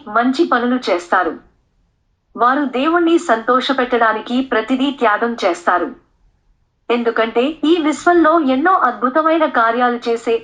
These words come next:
అగ్రరాజ్యాలు నిజంగా అనూహ్యమైన గొప్పవారే ఉండాలి. ఇక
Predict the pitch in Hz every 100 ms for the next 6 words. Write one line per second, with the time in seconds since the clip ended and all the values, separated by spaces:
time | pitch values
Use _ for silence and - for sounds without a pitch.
0 | 214 240 233 254 240 240 208 190 170 -
1 | 214 233 262 277 269 262 220 262 311 285
2 | 262 254 240 208 202 247 240 240 269 254
3 | 202 175 160 135 - _ _ _ _ _
4 | _ _ _ - 262